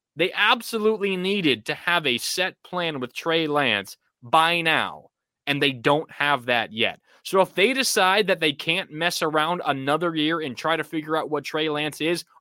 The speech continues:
okay, in a vacuum, in this season considered by itself, that's probably the right decision, because you have a great roster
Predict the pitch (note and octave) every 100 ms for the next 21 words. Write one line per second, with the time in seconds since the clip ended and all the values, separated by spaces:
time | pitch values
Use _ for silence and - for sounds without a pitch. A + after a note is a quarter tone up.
0 | - G#3 - G#3+ C#3 - _ - F3 A3+
1 | E3 G3 A3 A#3 C4 B3 F#3+ D#3+ D3 A#3
2 | - G3 G3+ A#3+ A3+ F#3 D3+ G3+ F#3+ D3+
3 | E3 F3+ D3+ - F3+ G#3 B3+ - _ _
4 | _ _ F3 F3 - - A3 A#3 A3 G3+
5 | G3+ F3+ F3 E3+ E3 D#3+ F#3 C3+ A2+ F2
6 | - _ D3 E3 C#3+ B2 A#3 G3+ F3+ D#3+
7 | C3 C#3+ A3+ A3+ D#3 D3+ D3 - D#3 D3